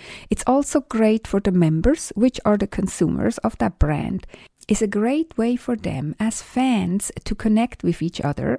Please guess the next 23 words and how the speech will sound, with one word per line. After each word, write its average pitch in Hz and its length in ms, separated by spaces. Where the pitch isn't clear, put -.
share 285 480
information 277 800
and 262 160
ideas, 247 680
and 190 220
show 165 560
how 277 340
they 294 140
use 202 340
the - 100
product. - 680
This 240 340
in 170 140
turn 254 420
enhances 226 720
their 185 160
self-esteem, 180 920
self-identity, 196 1000
and 220 300
pride, 240 500
as 165 240
research 175 500
shows. - 540